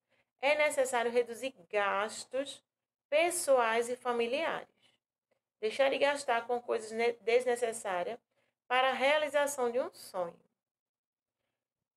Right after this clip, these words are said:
Se você criar o hábito de guardar o seu dinheiro, com certeza ele crescerá um pouquinho a cada mês.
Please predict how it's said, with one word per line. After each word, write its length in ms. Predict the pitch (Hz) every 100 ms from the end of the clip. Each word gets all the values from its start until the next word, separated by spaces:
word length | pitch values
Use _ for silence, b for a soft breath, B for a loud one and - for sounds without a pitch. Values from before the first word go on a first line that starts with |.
| _ _ _ -
Se 140 | 262
você 280 | 269 277 285
criar 240 | 311 320
o 60 | 320
hábito 280 | 233 202 -
de 80 | 214
guardar 320 | 233 233 240
o 60 |
seu 180 | 247 254
dinheiro, 420 | 254 208 185 185 -
com 240 | 240 277
certeza 760 | 285 277 269 - 202 196 196 -
ele 220 | 226 226
crescerá 520 | 240 247 247 254 214 208
um 100 | 220
pouquinho 420 | 262 262 247 220
a 80 | 220
cada 280 | 220 233
mês. 220 | 262 214